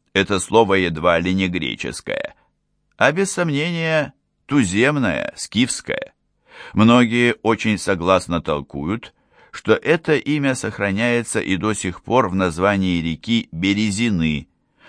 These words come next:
по-старому Березани, впадающей в Верхний Днепр от северо-запада. Так толковал об этом слове ещё Герберштейн.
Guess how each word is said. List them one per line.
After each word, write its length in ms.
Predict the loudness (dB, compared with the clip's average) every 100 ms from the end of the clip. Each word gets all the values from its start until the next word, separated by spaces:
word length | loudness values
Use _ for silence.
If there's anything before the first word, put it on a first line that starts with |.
| 0
по-старому 680 | 0 2 2 4 2 0 0
Березани, 920 | 0 2 2 2 0 0 -2 -2 -4 _ _ _ _
впадающей 840 | 2 4 4 2 0 -2 -2 -2
в 60 | -2
Верхний 560 | 0 0 0 0 0
Днепр 640 | 0 0 -2 -2 -4 -6 0
от 200 | 0 0
северо-запада. 960 | -2 0 2 0 -2 -6 -6 -8 -8 _ _ _ _ _ -20 _
Так 240 | 0 2
толковал 580 | 2 0 2 4 6 6
об 140 | 4 2
этом 260 | 0 -2
слове 460 | -4 0 0 2 0
ещё 300 | 0 0 0
Герберштейн. 1040 | 2 0 2 0 -2 -8 -4 -2 -2 -4